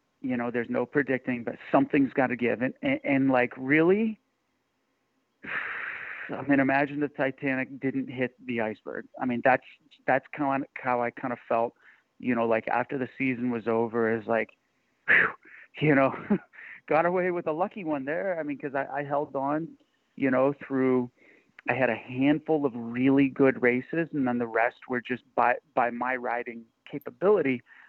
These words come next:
marginal. Um, I missed, uh, two main events throughout the whole season, and those were, and that was at the, on the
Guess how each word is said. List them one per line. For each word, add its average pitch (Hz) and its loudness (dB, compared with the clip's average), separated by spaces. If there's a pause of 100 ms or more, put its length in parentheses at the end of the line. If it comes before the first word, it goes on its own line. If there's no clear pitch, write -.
(120)
marginal. 123 0 (440)
Um, 113 -4 (760)
I 127 0
missed, 127 0 (400)
uh, 120 0 (160)
two 160 0
main 151 2
events 127 -4 (300)
throughout 123 -2
the 127 -8
whole 139 -2
season, 147 2
and 135 4
those 127 6 (100)
were, 120 2
and 117 0
that 113 0
was 123 -4
at 117 0
the, 113 0
on 117 0
the 113 -4